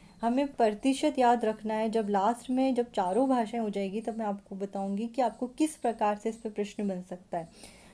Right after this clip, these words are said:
इसके बाद में आप इसकी जो तीसरी भाषा है जिसमें हम, अ, देखते हैं चीनी तिब्बती, जिसको हम किरात भाषा कहते हैं, और ये है ज़ीरो पॉइंट आठ पाँच प्रतिशत इसका प्रतिशत है, जिसमें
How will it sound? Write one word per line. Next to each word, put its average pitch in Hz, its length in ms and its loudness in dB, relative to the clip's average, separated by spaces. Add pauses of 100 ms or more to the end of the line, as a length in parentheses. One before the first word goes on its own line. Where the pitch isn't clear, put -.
(120)
इसके 247 280 0
बाद 254 260 4
में 247 300 0 (240)
आप 233 220 2
इसकी - 220 -4
जो 240 120 0
तीसरी 247 440 0
भाषा 208 360 0
है 185 180 -2
जिसमें 208 340 -2
हम, 220 200 -4 (360)
अ, 202 120 -2
देखते 208 340 -2
हैं 247 180 -2
चीनी 269 300 4
तिब्बती, 208 580 -2
जिसको 220 320 -6
हम 214 120 -8
किरात 220 540 4
भाषा 196 360 0
कहते 185 320 -8
हैं, 247 200 -4 (360)
और 208 120 2
ये 233 280 4
है 277 140 2
ज़ीरो 226 340 2
पॉइंट 247 400 0
आठ 233 340 -2
पाँच 202 240 0
प्रतिशत 190 480 -8
इसका 185 240 -8
प्रतिशत 175 540 -10
है, 170 120 -10 (340)
जिसमें 240 460 0